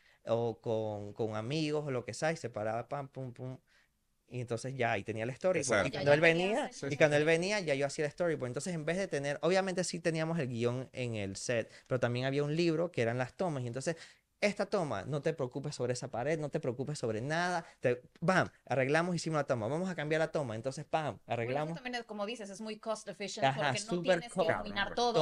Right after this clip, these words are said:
Speaker 3: no
Speaker 1: Todo,
Speaker 3: tienes
Speaker 1: ajá.
Speaker 3: que
Speaker 1: Otra cosa,
Speaker 3: Ah, es, sí, también.
Speaker 1: muy poca iluminación. Yo creo que solo usamos como,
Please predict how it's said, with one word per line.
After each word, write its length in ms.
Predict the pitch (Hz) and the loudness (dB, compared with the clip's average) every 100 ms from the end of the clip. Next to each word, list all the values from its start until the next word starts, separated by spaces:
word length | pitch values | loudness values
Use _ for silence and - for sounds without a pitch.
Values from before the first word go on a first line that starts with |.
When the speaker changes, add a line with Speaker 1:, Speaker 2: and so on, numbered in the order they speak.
| 160 156 | 8 8
Speaker 3:
no 60 | |
Speaker 1:
Todo, 80 | 139 | 4
Speaker 3:
tienes 220 | 117 113 | 2 0
Speaker 1:
ajá. 260 | 139 156 120 | 0 2 2
Speaker 3:
que 220 | 95 185 | 0 0
Speaker 1:
Otra 280 | 147 156 180 | 2 4 4
cosa, 380 | 196 202 - 110 | 4 0 0 -2
Speaker 3:
Ah, 20 | 110 | -2
es, 220 | 233 - 170 | -10 -16 -18
sí, 200 | 180 170 | -16 -12
también. 260 | 156 160 151 | -12 -10 0
Speaker 1:
muy 300 | 196 226 220 | 4 4 4
poca 280 | 208 190 | 2 4
iluminación. 800 | 185 170 151 135 135 160 143 127 | 4 4 0 -2 -2 -2 -2 -2
Yo 200 | - 143 | -4 -2
creo 120 | 165 175 | -2 -2
que 120 | 151 | -4
solo 220 | 165 160 | -4 -6
usamos 420 | 160 160 165 175 | -4 -4 -4 -8
como, 560 | - 135 120 113 104 | -6 -4 -2 -2 -4